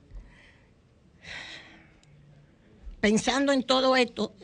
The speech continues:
de la semana pasada, Luis,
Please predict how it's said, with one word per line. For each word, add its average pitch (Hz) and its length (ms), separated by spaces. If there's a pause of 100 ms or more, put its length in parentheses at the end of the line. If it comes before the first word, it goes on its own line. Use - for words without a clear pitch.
de 196 120
la 190 120
semana 214 420
pasada, 165 540 (1160)
Luis, 277 540